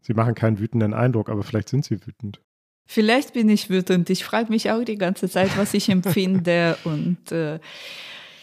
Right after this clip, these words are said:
Speaker 2: ja, vielleicht, äh, spare ich meine Energie. Und vielleicht, äh, wären, äh,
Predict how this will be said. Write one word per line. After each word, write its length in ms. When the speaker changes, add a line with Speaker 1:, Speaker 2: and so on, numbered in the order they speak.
Speaker 2:
ja, 240
vielleicht, 880
äh, 360
spare 520
ich 180
meine 320
Energie. 760
Und 300
vielleicht, 920
äh, 320
wären, 600
äh, 420